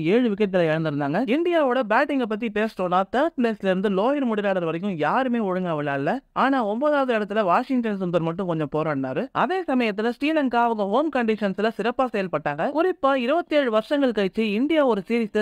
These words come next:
ஸ்ரீலங்கா கூட தோத்து போயிருக்காங்க. இதை பத்தி பேசினா நிறைய கேள்விகள் தான் வரும். இப்படி அங்க ஒண்ணு இங்க ஒண்ணுன்னு ஏதாச்சும் ஒரு சீரிஸ் வரதான் செய்யும். சில சமயம் இந்த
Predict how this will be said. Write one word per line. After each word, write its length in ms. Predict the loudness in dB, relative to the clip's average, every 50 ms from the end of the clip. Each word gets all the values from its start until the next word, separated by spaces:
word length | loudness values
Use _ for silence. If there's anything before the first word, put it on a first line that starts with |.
| -2 0
ஸ்ரீலங்கா 340 | -2 -2 0 0 2 0 2 2
கூட 100 | 0 0 2
தோத்து 200 | 0 0 0 0 0
போயிருக்காங்க. 360 | 0 0 0 0 0 0 2 2 2
இதை 100 | 2 2 2
பத்தி 160 | 2 -2 -2 -2 0
பேசினா 240 | -2 -2 0 0 0 2 2
நிறைய 160 | 2 0 0 0 0
கேள்விகள் 400 | 0 2 2 2 2 0 0 0
தான் 140 | 0 0 0
வரும். 220 | 0 -2 -2 -4 -4 2 4 4 4
இப்படி 180 | 4 4 2 2 2
அங்க 180 | 2 2 2 2 2 2 2
ஒண்ணு 160 | 2 0 0 0 0 -2
இங்க 120 | 0 0 0 0
ஒண்ணுன்னு 240 | 0 0 -2 -2 0 0 2
ஏதாச்சும் 340 | 2 2 2 0 0 -2 -2 -2
ஒரு 80 | -2 -2
சீரிஸ் 240 | -2 -2 -2 -2 0 0
வரதான் 340 | 0 0 2 2 0 0 0 -2
செய்யும். 260 | -4 -4 -2 -4 -2 -2
சில 140 | -2 -2 0 0
சமயம் 320 | 0 0 2 2 0 0 -2 0
இந்த 100 | 0